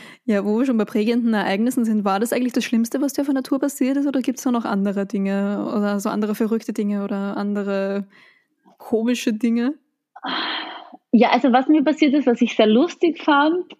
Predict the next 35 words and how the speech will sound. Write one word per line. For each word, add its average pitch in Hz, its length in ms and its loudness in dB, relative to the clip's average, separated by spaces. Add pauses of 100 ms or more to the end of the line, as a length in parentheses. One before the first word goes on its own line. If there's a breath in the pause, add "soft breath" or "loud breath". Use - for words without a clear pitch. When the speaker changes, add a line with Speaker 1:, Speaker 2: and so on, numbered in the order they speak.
(140)
Speaker 2:
ist, 302 460 2
dass 240 160 2
ich 269 160 0
jemanden 254 460 6
auf 233 160 4
der 240 200 4
Tour 302 280 4
hatte, 302 580 2
der 262 140 4
gar 240 180 4
kein 254 240 2
Deutsch 320 360 4
gesprochen 262 600 0
hat. 226 320 0
Und 254 140 -2
das 269 240 -2
fand 262 220 0
ich 269 120 -4
irgendwie 240 360 -2
sehr 240 220 0 (100)
cool. 339 260 0 (400 loud breath)
Also 262 260 4
ohne, 302 180 4
dass 294 160 0
ich's 269 160 -4
vorher 247 260 2
wusste. - 300 -4
Ich 180 140 -6
hatte 277 220 0
schon 277 220 -2
mal 254 160 0
jemanden, 233 380 -4
das 220 220 -2
war 196 360 0
vor, 175 100 -4